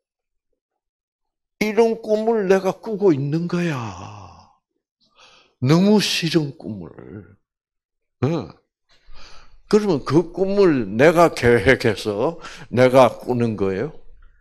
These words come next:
아니다, 이 말이에요. 어. 자, 이 T세포가, 암세포가 생겼을 때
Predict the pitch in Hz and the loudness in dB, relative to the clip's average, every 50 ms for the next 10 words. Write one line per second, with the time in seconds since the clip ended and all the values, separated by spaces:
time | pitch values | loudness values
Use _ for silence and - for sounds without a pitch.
0 | - - _ - - - - - - _ - - - - - 87 82 - - 80 | -20 -20 _ -20 -20 -20 -20 -20 -20 _ -16 -16 -14 -16 -16 -18 -14 -12 -10 -10
1 | 85 - 87 90 87 85 - - - - - - - - - - - - - - | -8 -8 -8 -8 -8 -10 -10 -12 -16 -20 -20 -20 -20 -20 -20 -20 -20 -20 -20 -20
2 | - - - - - - - - - _ _ - - - - - - _ _ _ | -20 -20 -20 -20 -20 -20 -20 -20 -20 _ _ -20 -18 -18 -20 -20 -20 _ _ _
3 | _ - - 113 - - 143 143 139 - - - - 185 185 175 - - - 139 | _ -14 -12 -12 -8 -8 -8 -8 -8 -10 -14 -12 -8 -8 -8 -8 -8 -8 -6 -6
4 | 123 120 - - 123 110 104 98 - - - 110 143 208 - _ _ _ _ _ | -6 -6 -6 -4 -4 -4 -4 -4 -8 -8 -8 -8 -8 -8 -12 _ _ _ _ _
5 | _ _ _ _ _ _ - 104 117 127 143 139 139 - 131 123 - 135 120 - | _ _ _ _ _ _ -10 -6 -6 -6 -6 -6 -8 -10 -10 -8 -8 -8 -6 -6
6 | 120 98 - - - 110 110 95 92 85 - - - - 71 _ _ _ 90 95 | -6 -8 -8 -10 -10 -10 -10 -12 -12 -14 -14 -16 -18 -18 -20 _ _ _ -14 -14
7 | 120 170 | -14 -16